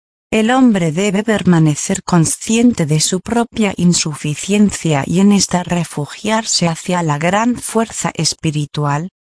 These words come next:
y si lo hace con toda humildad y entonces también para ayudar a los semejantes a través de su iluminación,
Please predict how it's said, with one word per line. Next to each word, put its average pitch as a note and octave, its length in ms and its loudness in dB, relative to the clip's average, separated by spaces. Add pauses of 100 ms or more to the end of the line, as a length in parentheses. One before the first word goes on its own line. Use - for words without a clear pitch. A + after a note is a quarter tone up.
(240)
y G#3 80 2
si F3+ 360 2
lo D3+ 120 2
hace E3+ 400 0
con E3+ 300 0
toda F3 400 0
humildad E3+ 540 4
y F#3 120 0
entonces A3+ 760 2
también A#3 500 4
para F#3+ 240 0
ayudar F3+ 480 0
a D#3+ 80 -4
los D#3+ 160 -2
semejantes E3+ 1040 0
a D#3 80 -2
través D3+ 500 -2
de D#3 140 2
su E3+ 180 0
iluminación, D#3 1160 2